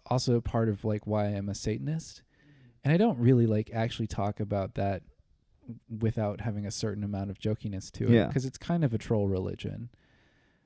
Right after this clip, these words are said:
Speaker 1: But, um, to me, what I do is worship free will.
Speaker 2: Yeah.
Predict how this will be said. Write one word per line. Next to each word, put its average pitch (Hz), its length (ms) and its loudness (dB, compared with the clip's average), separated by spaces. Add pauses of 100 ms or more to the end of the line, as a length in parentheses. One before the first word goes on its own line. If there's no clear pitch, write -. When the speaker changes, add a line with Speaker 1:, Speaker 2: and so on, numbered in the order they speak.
(260)
Speaker 1:
But, 120 460 2
um, 110 480 -2 (680)
to - 160 0
me, 135 760 2
what 120 400 -2 (100)
I 117 240 2
do 113 580 0
is 101 600 -6 (1160)
worship 110 560 -2 (760)
free 104 340 0
will. 87 340 -4 (400)
Speaker 2:
Yeah. 120 200 0